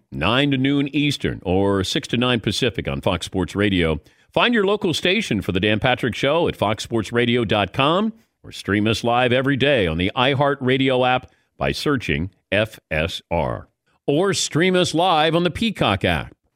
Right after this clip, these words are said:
If you're a sports fan, and I assume you are, why else would you be listening to this show? But if you're a fan,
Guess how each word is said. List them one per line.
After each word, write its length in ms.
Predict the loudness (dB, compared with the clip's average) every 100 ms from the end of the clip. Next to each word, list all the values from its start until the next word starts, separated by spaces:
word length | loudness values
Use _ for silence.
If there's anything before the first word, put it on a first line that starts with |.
| _ _ _ _ _
If 160 | -8 -4
you're 140 | -2
a 60 | -2
sports 360 | -4 -6 -6
fan, 360 | -4 -2 -2 -2
and 220 | -4 -6 -4
I 140 | -2
assume 340 | -2 -2 -4 -2
you 220 | -2 0
are, 260 | 0 0
why 220 | -2 -2 -2
else 240 | -2 -6
would 160 | -8 -6
you 80 |
be 100 | -4
listening 460 | -2 -4 -4 -4 -4
to 140 | -6
this 160 | -6 -6
show? 260 | -6 -4 -4
But 140 | -4
if 120 | -4
you're 120 | -4
a 60 | -4
fan, 460 | -4 -2 0 -2